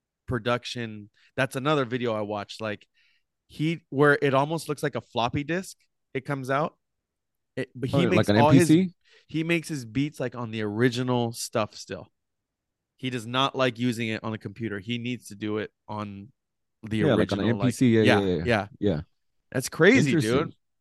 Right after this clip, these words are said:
Speaker 2: That's cool.
Speaker 1: We need to give, we need to give him some more love, man.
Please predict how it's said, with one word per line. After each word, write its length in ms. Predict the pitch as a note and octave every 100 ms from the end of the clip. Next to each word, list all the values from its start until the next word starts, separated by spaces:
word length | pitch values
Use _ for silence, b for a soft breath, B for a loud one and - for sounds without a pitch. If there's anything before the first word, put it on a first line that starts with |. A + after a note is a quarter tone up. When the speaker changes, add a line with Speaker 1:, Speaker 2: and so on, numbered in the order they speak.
| _ _ _ -
Speaker 2:
That's 200 | G#2+ -
cool. 280 | G#2 F#2+ B2
Speaker 1:
We 80 |
need 180 | D#4+ A#3+
to 80 | F#3+
give, 120 | - - -
we 160 | A#3+
need 160 | C#4 G#3+
to 120 | D#3
give 420 | A#2 A#2+ E3 D#3+
him 300 | D3 D3 C#3
some 180 | C3 C#3
more 260 | A#2+ A#2+ A2
love, 320 | G#2 G#2 F#2+ G2
man. 320 | G2 G2